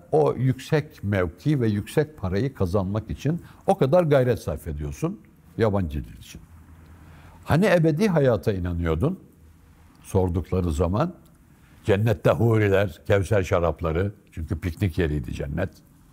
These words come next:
Cennet tarifi bile öyle. Evet öyle. Öyle de anlayış öyle değil. Çünkü dünyevi bir misalle anlatıyor Allah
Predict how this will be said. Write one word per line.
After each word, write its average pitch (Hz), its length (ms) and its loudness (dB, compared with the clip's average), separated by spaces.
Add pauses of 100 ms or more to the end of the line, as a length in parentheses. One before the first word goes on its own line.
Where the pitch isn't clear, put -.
(340)
Cennet 98 300 2
tarifi 98 380 2
bile 107 140 4
öyle. 73 300 0 (680)
Evet 110 280 2
öyle. 92 260 0 (680)
Öyle 170 280 4
de - 60 4
anlayış 120 520 2
öyle 92 280 0
değil. 64 320 -10 (540)
Çünkü 151 480 0
dünyevi 139 600 2
bir 131 120 2
misalle 110 720 0
anlatıyor 78 640 -4
Allah - 340 -6